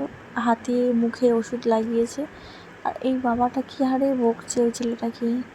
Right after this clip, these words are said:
ঠিক আছে। আমি বেশি ফুটেজ নিতে পারিনি ওদের। দেখো এই সে সেই বয়স্ক লোকটা, এ নাকি ধাক্কা মেরেছে। দেখো, দেখো সব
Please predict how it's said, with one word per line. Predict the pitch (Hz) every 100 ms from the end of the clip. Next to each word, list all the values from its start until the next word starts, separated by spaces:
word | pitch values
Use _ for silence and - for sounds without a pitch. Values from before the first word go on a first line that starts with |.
| - - - - - -
ঠিক | - 247
আছে। | 233 233 -
আমি | 247 262
বেশি | 247 247 - 254
ফুটেজ | 254 254 262
নিতে | 247 233 247
পারিনি | 240 240 240 247
ওদের। | 233 220 247 269 277 262
দেখো | 208 208 -
এই | - 247 254
সে | 254
সেই | 262 254
বয়স্ক | 226 220 220 -
লোকটা, | 220 220 - -
এ | 220
নাকি | 226 247 - 247
ধাক্কা | 226 208 -
মেরেছে। | 220 220 233 240 262 269 - - - - - - - - -
দেখো, | 233 - 240 262 - - - - - - - - - - - - -
দেখো | 262 254
সব | 226 214